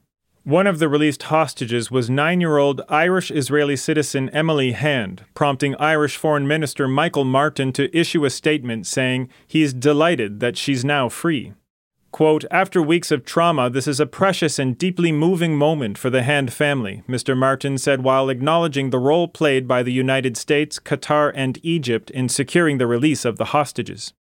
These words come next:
Earlier, Hamas said that it had delayed the release of a second batch of Israeli hostages due to a dispute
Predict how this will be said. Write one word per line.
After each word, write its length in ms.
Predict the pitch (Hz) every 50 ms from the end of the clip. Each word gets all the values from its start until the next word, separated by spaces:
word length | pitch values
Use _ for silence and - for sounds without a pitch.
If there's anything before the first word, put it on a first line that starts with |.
| _ _ _ _ _ _ _ _ _ _ _ - -
Earlier, 460 | 156 175 180 170 156 135 127 127 123
Hamas 380 | - 147 151 160 175 190 185 185
said 280 | - - 170 165 151
that 160 | 156 160 156
it 80 | 165 151
had 220 | 139 165 160 135
delayed 420 | 127 147 151 151 165 180 185 185 156
the 100 | 160 147
release 380 | 139 147 147 160 160 139 -
of 80 | - 123
a 80 | - -
second 460 | - - 165 156 - 151 131 120 110
batch 260 | 131 139 143 135 -
of 100 | 139 117
Israeli 420 | 123 120 107 127 147 147 139 131
hostages 720 | 127 - - 160 160 147 - - - 123 117 117 113 110
due 200 | 104 - 131 131
to 180 | 127 - 139 131
a 60 | 127
dispute 580 | 120 131 135 123 - - - 175 185 190 185